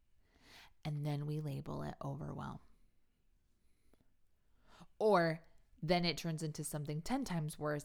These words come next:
that it's, like, super hard, that we, like, feel an emo-, emotional hangover for the next three days. Yeah, been there, done that. Locking of the arm,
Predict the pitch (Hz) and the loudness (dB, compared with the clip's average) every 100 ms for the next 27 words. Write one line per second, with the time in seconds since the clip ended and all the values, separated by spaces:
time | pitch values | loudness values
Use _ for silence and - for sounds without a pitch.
0 | - 147 135 - 147 - 147 139 - - | -2 -2 -2 -2 -6 -4 -4 -4 -6 -6
1 | 165 151 147 151 143 139 139 - 143 135 | -2 -2 -2 -2 -2 0 -4 -6 -2 -2
2 | - 147 147 143 143 143 - 151 147 151 | -2 -4 -2 -2 -4 -6 -4 -2 0 -2
3 | 147 143 - - 170 170 - 156 151 139 | -4 -6 -4 0 2 2 2 -4 -4 -4
4 | 139 123 - 101 - - - - - - | -4 -6 -6 -6 -6 -8 -10 -10 -12 -18
5 | - - _ _ _ _ _ _ _ _ | -20 -20 _ _ _ _ _ _ _ _
6 | _ _ _ _ _ _ _ _ _ _ | _ _ _ _ _ _ _ _ _ _
7 | _ _ _ - 147 147 143 127 123 - | _ _ _ -10 -6 -4 -4 -6 -8 -8
8 | 127 127 - - - - - 160 - _ | -8 -8 -8 -10 -10 -10 -12 -14 -14 _
9 | _ _ - 151 139 135 82 - 170 - | _ _ -8 -6 -4 -6 -6 -8 -8 -12
10 | _ 165 147 143 127 127 - - 156 143 | _ -6 -6 -6 -6 -8 -8 -6 -4 -4
11 | 147 147 143 139 143 - 127 - 160 | -6 -8 -6 -6 -6 -6 -8 -10 -12